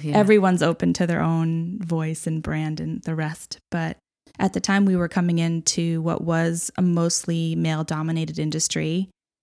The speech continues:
Speaker 2: and really putting a little bit more of a feminine stamp on it.
Speaker 1: Right.
Speaker 2: And, um, we were probably some of the younger women in the industry at the time. Um,
Speaker 1: How old were you?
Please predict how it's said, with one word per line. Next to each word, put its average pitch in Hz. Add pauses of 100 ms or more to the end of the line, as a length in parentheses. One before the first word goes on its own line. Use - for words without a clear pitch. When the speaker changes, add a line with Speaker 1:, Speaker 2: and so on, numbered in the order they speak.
Speaker 2:
and 180
really 165
putting 160
a 160
little 160
bit -
more 156
of 160
a 160
feminine 160
stamp 156
on 165
it. 180 (380)
Speaker 1:
Right. 151
Speaker 2:
And, 160
um, 156 (140)
we 175 (220)
were 165 (560)
probably 240
some 190
of 175
the 175
younger 165 (220)
women 190
in 202
the 196
industry 196 (560)
at 214
the 196
time. 208 (320)
Um, 165 (120)
Speaker 1:
How 170
old 160
were 185
you? 151